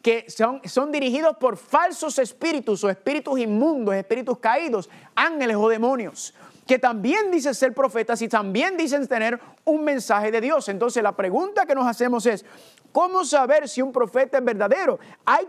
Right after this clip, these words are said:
que probar al profeta. Le pregunto, ¿con qué vamos a probar a ver si un profeta es verdadero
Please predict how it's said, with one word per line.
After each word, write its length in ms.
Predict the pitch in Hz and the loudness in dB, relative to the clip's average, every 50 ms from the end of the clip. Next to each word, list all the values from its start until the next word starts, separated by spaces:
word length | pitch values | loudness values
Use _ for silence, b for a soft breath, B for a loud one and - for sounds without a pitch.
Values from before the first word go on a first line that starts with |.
| - | -2
que 120 | - 320 294 | -2 -2 -2
probar 600 | 220 _ 214 240 214 196 190 220 294 381 415 392 | -2 _ 0 0 2 2 2 2 4 4 2 2
al 200 | 349 294 240 214 | 2 0 -2 -2
profeta. 440 | - 202 190 - 196 190 180 - 156 | -2 -4 -2 -2 -2 -4 -2 -2 -2
Le 140 | 147 165 185 | 0 0 0
pregunto, 680 | - 277 339 392 403 370 302 233 208 151 - - _ _ | 0 2 2 2 0 0 -2 -4 -4 -4 -4 -8 _ _
¿con 260 | - 202 190 180 170 | -2 0 0 0 -6
qué 340 | - - 226 262 285 302 294 | 0 2 4 4 4 4 2
vamos 460 | 269 240 247 262 277 277 269 - - _ | 2 2 0 2 0 -2 -4 -6 -2 _
a 180 | 220 220 214 - | 0 0 0 0
probar 500 | 208 202 190 202 226 214 190 175 170 - - | -2 0 2 2 2 2 2 0 -4 -2 -4
a 100 | 175 175 | -2 0
ver 180 | 196 214 220 | 0 -2 -2
si 120 | 214 - 220 | -2 -2 -4
un 100 | 214 202 | -4 -2
profeta 400 | 208 190 165 196 208 202 - 208 | -2 -4 -2 -2 -4 0 0 -2
es 100 | 196 180 | 0 0
verdadero 600 | 180 170 170 160 165 170 190 202 202 208 208 | -2 -2 0 -2 -2 0 0 0 0 0 -2